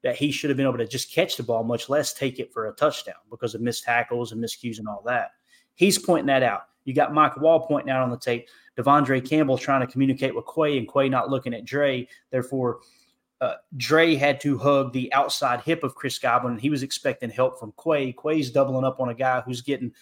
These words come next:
the defender on the opposite side is actually playing inside technique. So essentially, he's blocking Quay from actually defending the guy that Quay thinks he's supposed to be defending in that, that zone drop situation.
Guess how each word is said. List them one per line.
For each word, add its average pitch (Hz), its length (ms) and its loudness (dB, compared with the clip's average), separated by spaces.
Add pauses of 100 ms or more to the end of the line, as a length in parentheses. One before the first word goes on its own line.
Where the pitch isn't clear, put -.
(120)
the 131 60 -10
defender 135 420 0
on 127 80 2
the 123 100 -2
opposite 147 460 -2
side 120 320 0 (340)
is 123 160 -4
actually 120 340 -2
playing 127 340 -2
inside 139 520 0
technique. 123 460 -8
So 123 220 -2
essentially, 120 480 -4 (240)
he's 170 200 0
blocking 127 440 2
Quay 165 280 2
from 127 180 0
actually 123 300 -2
defending 165 360 0
the 120 80 0
guy 117 200 0
that 123 160 -6
Quay 135 200 -2
thinks 123 240 -6
he's 123 180 -6
supposed - 320 -4
to 113 40 -16
be 110 140 -10
defending 131 380 -2
in 117 120 -6
that, 117 260 -6 (260)
that 127 180 2
zone 120 280 -2
drop 107 260 -2
situation. 113 800 -4